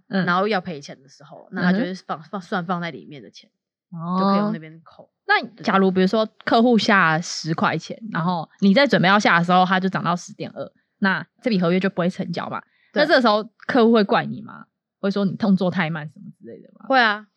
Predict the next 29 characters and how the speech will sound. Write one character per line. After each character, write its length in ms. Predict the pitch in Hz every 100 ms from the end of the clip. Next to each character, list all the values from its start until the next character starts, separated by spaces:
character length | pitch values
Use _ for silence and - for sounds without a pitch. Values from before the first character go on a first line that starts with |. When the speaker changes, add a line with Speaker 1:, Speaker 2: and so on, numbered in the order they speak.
| -
Speaker 2:
但 120 | 294
是 320 | 269 294 262
我 220 | 208 180
就 160 | 175 214
不 80 | 196
理 140 | 151
他 120 | 147
啊， 300 | 151 151 147
因 100 | 180
为 220 | 214 214 185
Speaker 1:
哦。 220 | 156 156
Speaker 2:
你 80 | 170
自 100 | 202
己 60 |
要 100 | 202
打 160 | 185 147
电 160 | 160 160
话， 200 | 165 165
不 100 | 190
然 80 |
你 60 | 160
自 100 | 190
己 80 | 165
学 140 | -
用 180 | 156 165
电 100 | 165
话 140 | 151
下 180 | 160 214 -
单， 180 | -